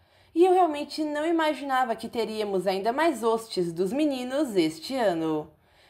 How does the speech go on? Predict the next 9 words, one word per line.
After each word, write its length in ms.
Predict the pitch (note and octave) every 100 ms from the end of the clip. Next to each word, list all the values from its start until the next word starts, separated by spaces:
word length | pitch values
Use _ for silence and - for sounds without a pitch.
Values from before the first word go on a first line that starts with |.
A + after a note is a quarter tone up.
| _
Mas 220 | C4+ E4
sério, 400 | F4 D#4+ D4+ D4+ - -
eu 60 |
estou 180 | C#4 E4
realmente 440 | D#4 C#4 C#4+ -
muito 460 | F4+ E4+ C#4+ C#4+ C#4
feliz 400 | - D4 G3+ F#3
com 240 | - B3+
isso. 460 | A3 F#3+ G3+ F#3+